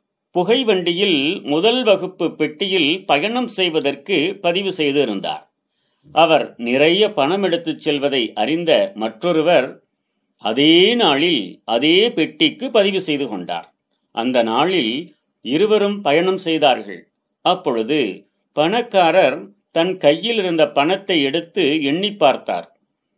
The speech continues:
எதிரில் இருந்தவர், "பணக்காரர் பணம் எண்ணுவதற்கு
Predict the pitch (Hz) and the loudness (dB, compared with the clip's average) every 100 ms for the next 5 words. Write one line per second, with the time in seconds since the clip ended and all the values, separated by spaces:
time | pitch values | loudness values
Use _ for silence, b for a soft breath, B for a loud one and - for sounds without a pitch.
0 | _ _ _ 123 156 190 196 170 160 160 | _ _ _ 0 2 4 4 4 4 4
1 | 143 120 - _ - 117 165 170 185 175 | 4 4 0 _ -4 -2 -2 0 4 4
2 | 160 107 120 131 185 160 151 165 147 143 | 4 0 -2 -2 0 0 0 0 2 2
3 | 143 175 151 131 202 | 0 -2 -2 -2 -6